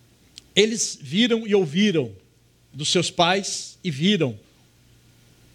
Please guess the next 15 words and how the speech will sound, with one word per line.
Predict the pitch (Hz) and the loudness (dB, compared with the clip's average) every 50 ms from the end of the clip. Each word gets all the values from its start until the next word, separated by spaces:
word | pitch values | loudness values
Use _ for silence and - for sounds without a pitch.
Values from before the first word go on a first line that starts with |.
| _ _ _ _ _ _ _ _ | _ _ _ _ _ _ _ _
como | - 208 240 262 247 | 2 2 4 2 2
Deus | 175 170 180 190 196 190 185 - - - - - - _ | 2 4 4 4 4 2 -2 -4 -6 -8 -10 -12 -16 _
os | - 175 131 | -10 -8 -4
livrou, | 160 185 175 127 135 160 190 196 202 202 202 202 | -2 -2 -2 -2 0 2 4 4 4 2 0 -4
os | 190 170 127 | -8 -6 -6
libertou | 190 180 160 175 151 139 - - 170 175 185 185 196 - - _ _ _ _ _ _ - | -4 0 0 0 0 0 -2 -2 2 4 4 2 2 -2 -10 _ _ _ _ _ _ -14
do | 135 135 185 | -8 -8 -8
cativeiro, | 170 - - 247 247 247 - - 208 151 139 175 180 180 165 131 127 117 | -4 0 0 0 0 0 -6 -8 -6 -2 0 2 2 2 2 0 -4 -6
da | 120 170 190 208 202 190 - - - | 0 2 2 2 2 0 -2 -6 -12
escravidão | 196 208 - - - 233 214 202 175 185 185 143 143 160 170 175 170 | -8 -6 -4 -4 -2 0 0 0 0 -2 -4 -2 0 0 0 0 -2
no | 151 160 160 | -6 -8 -8
Egito. | 139 104 123 165 - - - - - _ _ _ _ _ _ _ _ _ _ _ _ - - - - - - - - - - _ - | -6 -4 -2 -4 -4 -4 -8 -20 -20 _ _ _ _ _ _ _ _ _ _ _ _ -20 -20 -20 -20 -20 -20 -20 -20 -20 -20 _ 0
Como | - 254 277 294 277 | 2 2 4 2 0
Deus | 220 175 233 262 277 262 | -2 0 2 2 2 0
se, | - - - - 269 262 247 226 214 220 | -2 -4 -4 -2 -2 -2 -2 -2 -6 -10